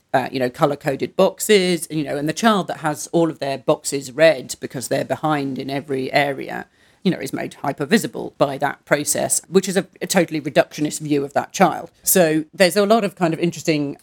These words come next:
you know, hypervisibility elements. And also then there's the visibility of the teacher to the senior leadership team, who is either not making enough progress with their kids, or indeed who is not sending out enough positive messages on their Marvelous Me app,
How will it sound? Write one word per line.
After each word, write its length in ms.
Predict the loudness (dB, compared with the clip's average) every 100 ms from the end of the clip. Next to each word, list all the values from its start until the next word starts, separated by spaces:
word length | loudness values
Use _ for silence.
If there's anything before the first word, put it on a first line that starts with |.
| _
you 100 | -4
know, 120 | -4 -2
hypervisibility 840 | -4 -4 -4 -2 -4 -4 -4 -4
elements. 320 | -2 -4 -4 2
And 80 |
also 320 | 2 2 0 -2
then 180 | -2
there's 220 | -2 -2 -6 -8
the 120 | -8
visibility 520 | -2 -2 -2 -6 -6
of 60 | -8
the 80 | -4
teacher 540 | -4 -2 0 2 0 _ _
to 160 | -4
the 160 | -4 -6 -12 _ -4
senior 320 | 0 0 2
leadership 460 | 0 0 -4 -6
team, 480 | -4 -2 -2 -4 -6 -6
who 200 | 0 2
is 440 | 0 -4 -8 -8 -12 _
either 460 | 0 0 -4 -6 -10 _
not 300 | -2 0 0
making 260 | -2 -4 -4
enough 220 | -4 -4
progress 380 | -2 -2 -4 -10
with 140 | -10 -6
their 120 | -8
kids, 460 | 0 2 2 -2 -2
or 240 | -2 -2 -6 _ _ _
indeed 360 | 0 2 -2 -4
who 200 | 0 0
is 160 | 0
not 340 | -2 -2 -4 -2
sending 320 | 0 0 -2
out 200 | -4 -2
enough 340 | -4 -4 -10 _
positive 440 | -4 -4 -6 -2
messages 480 | -2 -4 -2 -2 0
on 140 | -4
their 240 | -4 -6 -4
Marvelous 500 | -2 -2 -4 -6 -4
Me 360 | -2 0 -2 0
app, 260 | -2 -2